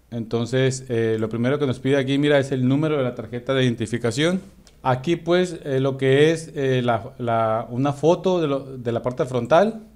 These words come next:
Ahí está la mía, una porto-, una foto de la parte del reverso. Ahí está. Y una foto tuya sosteniendo lo que es tu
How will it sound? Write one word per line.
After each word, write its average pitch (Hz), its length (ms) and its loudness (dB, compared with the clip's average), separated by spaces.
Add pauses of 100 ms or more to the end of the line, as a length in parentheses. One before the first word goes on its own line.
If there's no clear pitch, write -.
(120)
Ahí 107 160 -2
está 120 220 0
la 143 140 2
mía, 180 340 2
una 151 300 0
porto-, 143 340 -4
una 135 200 -2
foto 143 260 0
de 143 60 2
la 123 200 2
parte 143 480 0
del 117 380 -4
reverso. 151 720 0 (180)
Ahí 104 200 -4
está. 175 520 0
Y 156 140 0
una 165 180 4
foto 165 320 0
tuya 170 380 4
sosteniendo 139 520 2
lo 147 140 0
que 131 180 2
es 131 220 -2
tu 147 380 -2